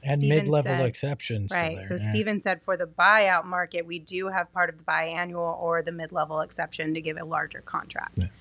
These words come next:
Speaker 2: So
Speaker 1: Sorry,
Speaker 2: there's
Speaker 1: Steven. Didn't mean to step on your comment.
Speaker 2: <laughs> There's, there's moves that still can be made. And, uh,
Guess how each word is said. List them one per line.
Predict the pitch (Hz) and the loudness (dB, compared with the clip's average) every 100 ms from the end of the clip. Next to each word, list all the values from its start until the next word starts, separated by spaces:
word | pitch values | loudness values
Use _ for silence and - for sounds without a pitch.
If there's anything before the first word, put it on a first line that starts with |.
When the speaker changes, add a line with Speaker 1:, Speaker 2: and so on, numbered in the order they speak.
| - - _ | -20 -20 _
Speaker 2:
So | - 202 165 165 _ - | -2 2 2 -2 _ -6
Speaker 1:
Sorry, | - 160 135 | 4 6 6
Speaker 2:
there's | 185 | 4
Speaker 1:
Steven. | 175 127 120 107 - - - | 4 4 4 2 -2 -12 0
Didn't | 156 151 | 6 6
mean | 147 | 6
to | 131 | 4
step | 123 143 123 | 2 0 2
on | 127 113 | 2 2
your | 165 | 2
comment. | 247 262 101 277 - - - | 4 4 4 0 -4 -16 -20
Speaker 2:
<laughs> | - 262 | -6 2
There's, | 285 311 - | 4 4 0
there's | 262 285 269 | 2 4 4
moves | 269 302 339 302 | 4 4 2 0
that | 311 254 | -4 -4
still | - 262 247 | 2 4 4
can | 254 240 220 220 | 2 2 2 0
be | 220 | 0
made. | 208 190 185 185 185 _ _ _ | 0 0 0 -4 -8 _ _ _
And, | 208 208 202 190 | -2 0 2 2
uh, | 196 190 185 185 | 4 4 2 0